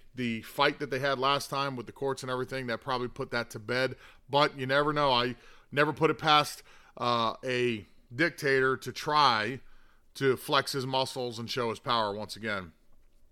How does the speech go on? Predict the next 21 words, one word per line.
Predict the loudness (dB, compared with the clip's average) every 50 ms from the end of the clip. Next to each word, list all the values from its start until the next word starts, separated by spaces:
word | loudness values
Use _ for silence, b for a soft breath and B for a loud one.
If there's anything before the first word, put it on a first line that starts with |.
| _ _ _ _ _ -20 -14
So, | -6 -2 0 0 0 0 -2 b b b b b b b b b b
uh, | -10 -6 -6 -6 -4
we | -2 0 2 2
have | 2 2
a | 2
new | 2 0 2
shot | 2 6 8 8 8 8
on | 6 -2 -2
the | -2
horizon. | 0 2 6 8 8 8 8 6 2 -2 -4 -4 -8 -12 _ _ _ _ _ -18
We | -12 -6 -2 0 2
have | 4 4 2 2
mask | 2 2 4 4 2 0 -2 -6
mandates, | -4 -2 -2 0 2 2 2 4 2 2 -2 -6 -12 -14 b b b b b
specifically | -16 -12 -10 -6 0 2 2 2 2 0 -2 0 2 4 4 4 4 2 0 b b b b -6
on | -2 0 0 0 -2
federal | 0 2 2 4 4 2 0
transportation, | 0 0 -2 -2 -2 -2 -4 0 2 2 2 2 0 -2 -4 -6 -6
possibly | -6 0 2 2 2 0 -2 -4 -4 -4
federal | -2 0 0 0 2 2 0
buildings | 2 2 4 4 4 4 2 0 -2 -2 -4 -8 -10